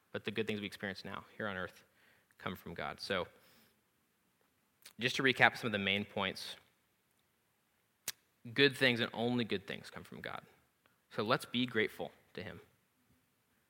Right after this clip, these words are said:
I think that's a better start. Sometimes for me, if I think just about sin first, uh, I never get to being grateful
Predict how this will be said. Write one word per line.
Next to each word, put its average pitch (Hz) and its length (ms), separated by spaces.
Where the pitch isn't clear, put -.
I 123 60
think 160 160
that's 135 140
a 127 40
better 110 260
start. - 360
Sometimes 120 340
for 117 100
me, 107 260
if 107 120
I 101 80
think 98 320
just - 380
about 107 300
sin 104 240
first, - 600
uh, 101 40
I 95 240
never 117 220
get 123 120
to 120 60
being 104 140
grateful 104 340